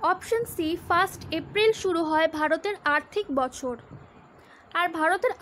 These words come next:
আর্থিক বছর শেষ হয় একত্রিশে মার্চ। তাহলে একত্রিশে মার্চ হয় শেষ, আর শুরু হয় হচ্ছে ফার্স্ট এপ্রিল। ষোলো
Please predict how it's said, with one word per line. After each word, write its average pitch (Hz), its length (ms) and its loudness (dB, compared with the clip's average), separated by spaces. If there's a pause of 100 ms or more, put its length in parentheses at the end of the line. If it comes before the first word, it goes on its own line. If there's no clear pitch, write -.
আর্থিক 320 300 -4
বছর 403 280 0 (140)
শেষ 339 200 -2 (100)
হয় 330 180 2 (200)
একত্রিশে 311 520 -6 (160)
মার্চ। 226 300 -4 (540)
তাহলে 311 260 0 (140)
একত্রিশে 381 440 -4 (100)
মার্চ 330 200 0 (100)
হয় 294 180 0 (100)
শেষ, 339 280 -2 (440)
আর 294 80 -2 (120)
শুরু 370 200 -2 (100)
হয় 403 220 4
হচ্ছে 262 260 -4 (160)
ফার্স্ট 330 280 0 (140)
এপ্রিল। 247 340 -10 (440)
ষোলো 392 200 4